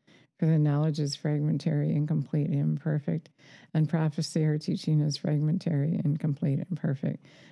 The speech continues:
But when the complete, imperfect, and total comes, the incomplete, imperfect will vanish away, become antiquated, void, and superseded.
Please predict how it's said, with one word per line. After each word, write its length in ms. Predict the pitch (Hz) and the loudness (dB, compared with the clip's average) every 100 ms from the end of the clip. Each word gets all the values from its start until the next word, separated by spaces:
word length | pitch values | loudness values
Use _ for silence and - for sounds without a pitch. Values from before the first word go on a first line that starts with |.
| - | -8
But 120 | 143 | -2
when 140 | 151 151 | 2 2
the 60 | |
complete, 460 | 160 160 143 170 170 | 2 0 2 0 0
imperfect, 800 | 165 156 - 151 147 160 147 - | 0 0 0 -2 -2 -2 -4 -2
and 180 | 151 143 | -2 0
total 400 | - 151 151 196 | -2 -2 -2 -6
comes, 640 | - 175 180 - - - - _ - - _ | -2 0 2 0 -6 -20 -20 _ -20 -20 _
the 80 | - | -4
incomplete, 800 | 143 78 160 160 170 156 160 151 | -2 0 0 2 0 0 0 -2
imperfect 720 | - 160 160 165 - 151 - - _ _ _ _ _ _ _ _ _ _ 180 | 0 0 0 -2 -2 -4 -4 -8 _ _ _ _ _ _ _ _ _ _ -2
will 120 | 147 | 0
vanish 440 | 147 139 147 139 - | 2 2 0 -2 -4
away, 420 | 147 147 135 143 - _ | -2 0 0 -2 -4 _
become 500 | 143 - 156 147 151 - _ _ _ _ _ | -8 -2 0 2 -2 -6 _ _ _ _ _
antiquated, 840 | - 165 156 165 - 143 131 135 135 _ _ _ | 0 0 2 -2 0 0 2 0 -4 _ _ _
void, 360 | 139 143 135 - - | -2 0 0 -2 -4
and 100 | 135 | -4
superseded. 800 | - 147 - 135 - 170 - | -4 -6 -4 -6 -4 -2 -2